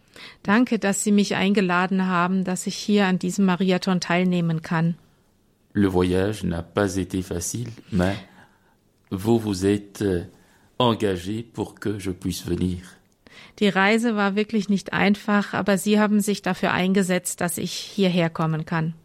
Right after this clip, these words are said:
Speaker 2: Avec vous, beaucoup d'autres amis ont prié et se sont dépensés pour que le voyage ait finalement lieu. Je leur dis à tous un grand merci.
Speaker 1: Sie und auch andere Freunde haben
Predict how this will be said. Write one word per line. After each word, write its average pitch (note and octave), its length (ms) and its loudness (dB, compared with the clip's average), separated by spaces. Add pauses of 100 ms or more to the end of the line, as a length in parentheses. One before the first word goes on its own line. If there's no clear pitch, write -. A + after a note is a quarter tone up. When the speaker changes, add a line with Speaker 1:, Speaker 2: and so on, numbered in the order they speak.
(500)
Speaker 2:
Avec F#2 320 0
vous, A2+ 300 -2 (800)
beaucoup G2 420 0
d'autres F#2 420 0
amis G2+ 520 0 (320)
ont F#2+ 160 0
prié F#2+ 640 -2 (600)
et F#2+ 360 2
se - 200 -2
sont G2 300 -2
dépensés G2+ 720 -2 (100)
pour - 260 -10
que - 120 -2
le F#2+ 180 0
voyage F2+ 520 0
ait F#2 80 -2
finalement E2+ 520 0
lieu. F#2 300 0 (320)
Je G#2+ 120 -2
leur G2 260 2
dis G#2 240 -4
à F2+ 120 -4
tous - 540 -6
un E2 140 0
grand E2+ 220 0
merci. - 460 -6 (960)
Speaker 1:
Sie G#3+ 380 4
und G#3 220 0
auch G3+ 260 0
andere A3+ 420 4
Freunde G3+ 640 2
haben F#3+ 460 2